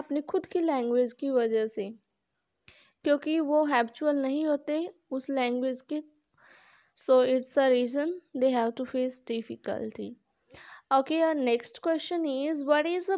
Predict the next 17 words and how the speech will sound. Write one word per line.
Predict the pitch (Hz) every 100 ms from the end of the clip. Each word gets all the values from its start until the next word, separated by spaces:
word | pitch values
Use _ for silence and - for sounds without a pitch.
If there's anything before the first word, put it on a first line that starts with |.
| 285
best | 262 254 262 - 277
way | 254 233 277 285
to | 320
learn | 285 254 262
a | 277
new | 262 254 294 277
language? | 220 208 208 214 214 - _ _ _ _
किसी | 302 311 349
भी | 349
न्यू | 311 262 277
लैंग्वेज | 262 247 262 269
को | 302
सीखने | 294 277 285
का | 294
सबसे | 285 269 -
बेस्ट | 269 247 233 240 285
वे | 285